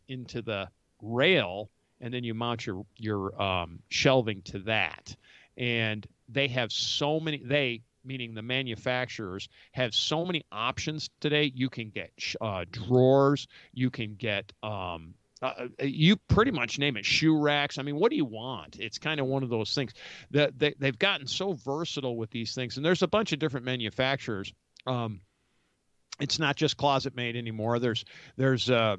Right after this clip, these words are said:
I don't know, there's probably four or five major manufacturers, and they've got some pretty interesting stuff. Um, I did some, some sh-, uh, shelving from ikea, which was kinda interesting, that had dr-, we put drawers and racks and all kinds of stuff. I think the one thing that, that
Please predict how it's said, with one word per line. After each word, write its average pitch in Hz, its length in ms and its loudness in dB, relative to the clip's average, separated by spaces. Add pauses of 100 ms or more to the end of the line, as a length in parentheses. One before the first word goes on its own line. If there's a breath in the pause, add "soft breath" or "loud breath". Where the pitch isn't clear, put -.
(120)
I 120 320 2
don't 117 120 0
know, 95 160 -4
there's 104 160 -4
probably 120 260 2
four 123 300 0
or 107 60 0
five 117 300 0
major 113 300 -4
manufacturers, 98 880 -4 (320 loud breath)
and 131 140 0
they've 220 160 6
got 262 180 4
some 139 160 -2
pretty 175 280 0
interesting 127 520 -4
stuff. 123 480 -2 (100)
Um, 110 400 -4
I 139 120 4
did 165 200 2
some, 117 360 -6
some 117 200 -6
sh-, - 220 -6
uh, 101 300 -2
shelving 123 340 2
from 110 160 -8
ikea, 110 420 2
which 101 160 -6
was 107 140 -4
kinda 98 220 -6
interesting, 98 480 -6
that 98 140 -4
had 113 260 2
dr-, - 180 -4
we 131 160 4
put - 220 0
drawers 120 480 2
and 110 260 -6 (320 loud breath)
racks 127 580 0
and 110 200 -12 (220 soft breath)
all 147 180 4
kinds 139 340 -4
of 107 80 -10
stuff. 101 280 -8 (260 soft breath)
I 135 80 -2
think 190 180 0
the 151 80 2
one 143 160 0
thing 135 220 -4
that, 120 180 -12
that 123 160 -4